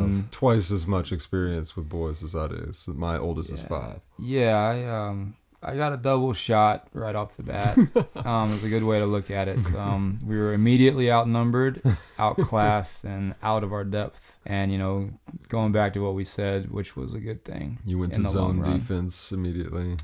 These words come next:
Speaker 1: Yeah, we,
Speaker 2: <laughs>
Speaker 1: uh, we took our time with having number four, but he, uh, he was another boy, obviously. And,
Speaker 2: Nice.
Speaker 1: um, because he's three years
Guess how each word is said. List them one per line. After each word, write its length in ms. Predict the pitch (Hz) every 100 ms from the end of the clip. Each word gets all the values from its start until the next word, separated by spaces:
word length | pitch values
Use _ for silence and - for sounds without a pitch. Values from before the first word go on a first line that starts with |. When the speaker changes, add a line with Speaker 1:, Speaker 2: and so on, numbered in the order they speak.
| - -
Speaker 1:
Yeah, 320 | - 143 143
we, 260 | 113 113
Speaker 2:
<laughs> 60 | 110
Speaker 1:
uh, 80 | 113
we 140 | 123
took 240 | 110 139 135
our 140 | 131
time 340 | - 127 123 113
with 120 | 101
having 280 | 110 107 110
number 240 | 107 104
four, 560 | 95 - 117 113 110 95 -
but 160 | 104 98
he, 400 | 107 104 101 98
uh, 220 | - - 110 - - -
he 140 | 110
was 120 | 110
another 220 | 110 104
boy, 460 | 98 98 95 95 98 - -
obviously. 800 | - 98 101 101 - 64 64 120 -
And, 360 | 104 104 107
Speaker 2:
Nice. 200 | - -
Speaker 1:
um, 100 | -
because 440 | 120 117 135 139 -
he's 240 | 123 110
three 220 | - 123 117
years 480 | 110 101 101 -